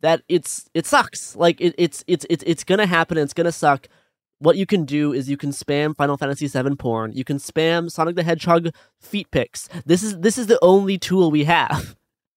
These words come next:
But s-, save for actual terrorism, which we're not gonna talk about on this podcast. You can, but we can talk about poetic terrorism. That is something that you can do. You can fuck with these systems from the inside and make them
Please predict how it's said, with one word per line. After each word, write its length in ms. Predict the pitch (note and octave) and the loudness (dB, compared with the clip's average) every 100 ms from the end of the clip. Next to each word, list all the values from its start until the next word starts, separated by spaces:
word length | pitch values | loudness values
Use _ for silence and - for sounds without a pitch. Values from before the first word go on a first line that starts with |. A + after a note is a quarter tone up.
| D#4 D4+ - | -14 -12 -4
But 140 | F#3+ | -2
s-, 180 | - F#3 A3 F#3 | -2 -6 -6 -14
save 340 | - G#3+ A3+ | 2 2 2
for 320 | F#3+ G3 E3+ D#3 C3+ | 2 4 4 2 -4
actual 400 | C#3 D3+ - E3+ | -2 -2 0 -4
terrorism, 520 | D3 C3 A2+ G#2 A2+ | -2 -2 -4 -6 -8
which 120 | G#2 - | -10 -6
we're 120 | C3+ | -2
not 160 | D3 | 0
gonna 320 | - C#3+ A#2+ A2 _ - | 0 -2 -2 -4 _ -4
talk 200 | E3 D#3 | -2 -2
about 140 | C3 | -4
on 100 | A2+ | -4
this 100 | G#2+ | -6
podcast. 600 | - D3+ E3 C3+ G#2 - - _ | 0 0 0 -4 -4 -8 -18 _
You 140 | D#3+ G3+ | 0 2
can, 400 | - G3+ A#3 G3 - | 4 4 4 2 -2
but 120 | F3+ | 0
we 120 | F3 G3+ | 2 0
can 220 | G3+ G#3 | 0 2
talk 120 | G#3+ | 2
about 140 | G#3+ | 2
poetic 300 | F#3 G3+ A3+ | 2 2 2
terrorism. 480 | - A2 F2+ - E2 | 0 -4 -6 -8 -4
That 120 | B2+ | 0
is 80 | E3+ | 2
something 220 | G3+ F3 | 0 -2
that 220 | F3 C#3 D#3 | -2 -2 -2
you 80 | |
can 320 | E3+ F3 E3+ D3 | -2 0 0 0
do. 180 | G3 | 0
You 160 | A#2+ C3 | 0 -2
can 260 | C#3 D#3 E3 | 0 0 0
fuck 200 | D#3 - | -4 -4
with 80 | |
these 100 | F3 | -6
systems 380 | E3 C3 C3 B2 | -6 -6 -4 -4
from 160 | - C3 | -4 -4
the 160 | B2+ | -2
inside 500 | B2 B2 C#3 B2 A#2+ - D3+ - | -4 -2 0 0 -2 -6 -18 -4
and 80 | D3+ | 0
make 200 | D#3 - | 0 2
them 180 | D3 | 0